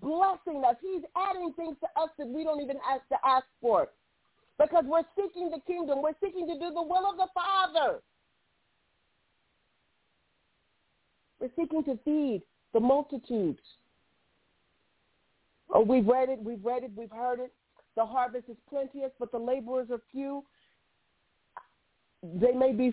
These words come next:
few, but for everybody that's listening to me now and those who will listen to me later, if you are a laborer or co-laborer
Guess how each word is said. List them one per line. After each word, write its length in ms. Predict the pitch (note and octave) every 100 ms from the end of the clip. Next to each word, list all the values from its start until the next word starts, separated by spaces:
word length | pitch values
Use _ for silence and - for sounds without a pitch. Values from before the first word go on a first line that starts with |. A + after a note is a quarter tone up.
| -
few, 200 | C#4 A#3
but 300 | E3+ G#3 -
for 180 | A3 -
everybody 600 | B3+ B3 A3 B3+ B3+ B3+
that's 240 | A3 A3+
listening 520 | A3 B3+ - C4 B3+ A3
to 60 |
me 220 | B3 B3+ A#3+
now 360 | B3 C4 C4
and 120 | A3+
those 220 | G#3 C4 B3+
who 60 | B3+
will 160 | A#3
listen 300 | A#3+ B3+ C4
to 100 | -
me 160 | A#3 A#3+
later, 420 | A3+ B3 C4 C4+ C#5 _ _ _ _ F#3+
if 120 | F#3+
you 240 | G3+ C4+
are 180 | A#3+ G#3
a 20 |
laborer 540 | G3+ A#3 C4 B3+ C#4 B3+
or 100 | G#3+
co-laborer 640 | B3 C4 B3+ C4 A#3+ C4